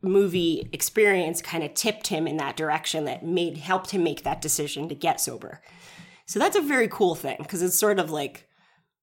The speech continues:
the inspiration of the story. He kinda got Stephen King's blessing. He was really nervous about changing the story, but in, ultimately he was able to kinda honor some of those things that Stephen King really wanted.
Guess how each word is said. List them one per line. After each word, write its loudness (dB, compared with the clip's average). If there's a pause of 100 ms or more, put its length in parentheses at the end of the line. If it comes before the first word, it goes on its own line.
(140)
the 2
inspiration 2
of -6
the -8
story. 2 (280)
He -8
kinda 2
got 2
Stephen 0
King's 0
blessing. 0
He -6
was -2
really 4
nervous 4
about 0
changing 2
the 0
story, 2
but -2
in, 0 (440)
ultimately 0
he -4
was -2
able -2
to -8
kinda -4
honor -2
some -2
of -4
those -4
things -6
that -6
Stephen -4
King -4
really -6
wanted. -4